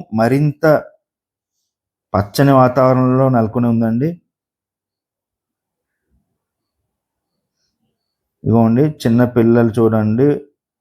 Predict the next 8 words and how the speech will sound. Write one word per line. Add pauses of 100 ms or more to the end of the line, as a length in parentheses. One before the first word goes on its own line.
(220)
పసుపు
కుంకుమ (320)
ప్రతి
మెట్టుకి
బొట్లు
పెట్టుకుంటూ (500)
ముందుకు
సాగిపోతున్నారు.